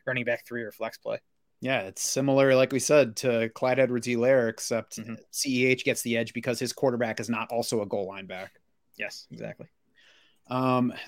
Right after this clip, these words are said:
Speaker 2: anybody that we missed from this game? I mean, I don't think that there were any real fringe players
Speaker 1: Oh.
Speaker 2: on the Minnesota side.
Speaker 1: Um, Irv, Irv Smith, who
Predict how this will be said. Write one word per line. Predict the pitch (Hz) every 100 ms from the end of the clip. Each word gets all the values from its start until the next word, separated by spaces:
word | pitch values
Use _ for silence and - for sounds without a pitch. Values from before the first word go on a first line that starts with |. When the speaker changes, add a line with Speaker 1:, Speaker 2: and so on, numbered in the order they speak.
| -
Speaker 2:
anybody | 160 220 247 240 208
that | 151 170
we | 143 151 143 143
missed | 131 139 135 -
from | 127
this | 120 -
game? | - 117 107
I | 110
mean, | 127
I | 139
don't | 160 -
think | 160 156
that | 123
there | 143
were | 131 123
any | 127 135
real | 127 127 120
fringe | - 135 127 117
players | - 123 120 117 113 - - -
Speaker 1:
Oh. | 143 123
Speaker 2:
on |
the | 123
Minnesota | 123 117 - 117 110
side. | 101 101 92 _ _ _ _ _ -
Speaker 1:
Um, | 156 147 139 -
Irv, | 185 196 160 -
Irv | 185 180
Smith, | - 156 135 - - _ _ _
who | 139 135 135 127 123